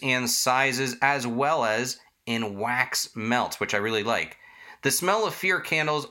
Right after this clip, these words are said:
also do wholesale, custom, and a subscription box service that features every month's new releases. The candles can be purchased on Etsy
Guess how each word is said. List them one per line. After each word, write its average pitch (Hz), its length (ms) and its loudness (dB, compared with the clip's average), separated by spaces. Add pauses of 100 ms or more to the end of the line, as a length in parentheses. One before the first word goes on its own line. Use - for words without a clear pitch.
(120)
also 185 540 0
do 147 280 -2
wholesale, 175 760 0
custom, 165 800 0
and 214 340 2
a 202 220 2
subscription 208 1040 0
box 117 640 0
service 196 500 2
that 165 240 2 (400)
features 208 480 2 (140)
every 214 340 4
month's 170 540 0
new 165 420 0
releases. 156 680 0 (280)
The 131 80 4
candles 165 380 0
can 135 220 0
be 120 120 0
purchased - 440 0
on 117 160 0
Etsy 185 480 0